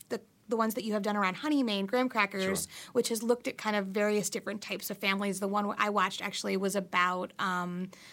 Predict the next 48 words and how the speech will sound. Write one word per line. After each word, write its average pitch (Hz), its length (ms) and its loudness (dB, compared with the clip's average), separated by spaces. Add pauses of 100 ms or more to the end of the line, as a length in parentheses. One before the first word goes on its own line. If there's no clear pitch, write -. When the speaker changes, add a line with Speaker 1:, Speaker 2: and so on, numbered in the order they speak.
(140)
Speaker 1:
non-traditional 214 520 2
families, 202 340 2
and 196 120 2
they 180 60 -4
were 196 100 -8
blended 196 360 2
families. 202 360 -4
So 185 280 2
parents 190 360 -2
who 190 80 -2
had 185 80 -2
gotten 202 220 -2
divorced 185 480 0
and - 100 -4
then 196 120 0
gotten 185 240 2
remarried, 185 420 2 (140)
and - 0 -
Speaker 2:
Mm-hmm. 185 80 -2
Speaker 1:
it 151 100 -6
focused 208 320 -4
on 196 140 2
the 196 60 -4
child 185 440 0
who 185 320 -4 (240)
is 269 100 0
spending 214 280 -2
time 202 160 -2
in 190 60 -2
both 196 160 2
households 185 640 0
and 196 80 -2
also 165 200 -6
has 180 180 -6
siblings 277 340 2
in 254 80 2
both 214 180 0
households. 185 520 -4
It 165 40 -8
was 190 100 -2
interesting 254 280 2
to 202 60 0
me 208 100 2
'cause 196 160 -6
I'm 175 100 -8
a - 20 -14
stepmom. 180 580 0 (100)
Speaker 2:
Right. 196 180 -2